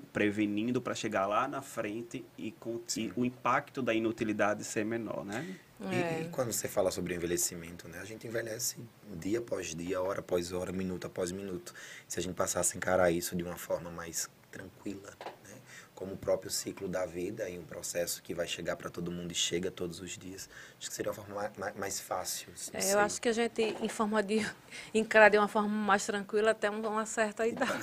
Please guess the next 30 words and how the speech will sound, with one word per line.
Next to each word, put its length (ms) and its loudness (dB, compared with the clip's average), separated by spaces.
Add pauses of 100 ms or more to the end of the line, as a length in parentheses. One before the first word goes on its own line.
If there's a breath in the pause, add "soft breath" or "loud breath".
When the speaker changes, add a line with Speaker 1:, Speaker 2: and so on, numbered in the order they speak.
(180)
Speaker 2:
É, 80 8
até 260 6
um 60 4
certo 280 10
ponto, 400 4
né? 80 12
Speaker 3:
Esses 320 12
di-, 100 4
esse 300 10
dia, 160 10
eu, 120 8
esse, 240 4 (520)
tava 220 12
pedalando, 680 12
né, 220 10
e 60 10
acompanhei 460 8
um, 40 10 (240)
um 100 2
senhor 320 10
me 140 6
acompanhou 420 4
na 120 4
B 100 2
R, 400 4
ele 100 2
já 100 0
tre-, 320 -6
já 160 -4
teve 280 -6